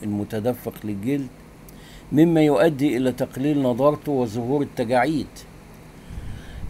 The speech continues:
التدخين بيؤدي إلى حدوث المية البيضاء في عدسة العين،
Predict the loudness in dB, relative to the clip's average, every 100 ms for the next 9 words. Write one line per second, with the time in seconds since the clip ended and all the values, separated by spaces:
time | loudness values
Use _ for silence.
0 | -8 -8 0 0 2 2 4 4 4 4
1 | 2 2 0 2 0 0 -2 0 2 0
2 | -2 0 2 2 0 -2 -2 -2 -2 0
3 | 2 2 0 -8 -10 -6 -4 -2 -4